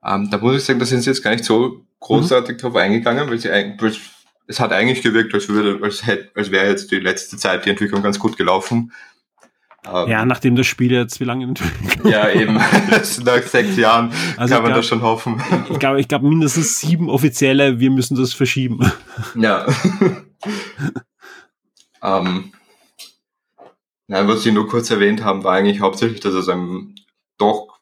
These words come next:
Speaker 1: teilweise sehr schwierig war, eben das Ganze grad vom Artstil her auch irgendwie stimmig darzustellen und das
Speaker 2: Mhm.
Speaker 1: Ganze auch miteinander abzustimmen,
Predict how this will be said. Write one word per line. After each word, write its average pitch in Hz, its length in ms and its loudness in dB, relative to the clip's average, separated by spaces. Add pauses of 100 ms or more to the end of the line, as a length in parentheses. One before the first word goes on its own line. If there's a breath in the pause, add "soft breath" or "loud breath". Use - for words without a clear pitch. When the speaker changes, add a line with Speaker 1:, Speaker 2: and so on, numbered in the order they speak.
(180)
Speaker 1:
teilweise 104 440 0
sehr 98 200 2
schwierig 101 400 0
war, 90 160 0
eben 92 180 -4
das - 240 -8
Ganze 95 640 -2 (320)
grad 98 240 -2
vom 107 160 0
Artstil 92 500 -2
her 90 220 2
auch 87 160 -2
irgendwie 95 260 -4
stimmig - 640 -6 (200)
darzustellen 98 560 0
und 147 100 0
das 139 120 4
Speaker 2:
Mhm. - 20 2
Speaker 1:
Ganze 95 260 0
auch - 60 -4
miteinander 95 400 0
abzustimmen, 98 960 -2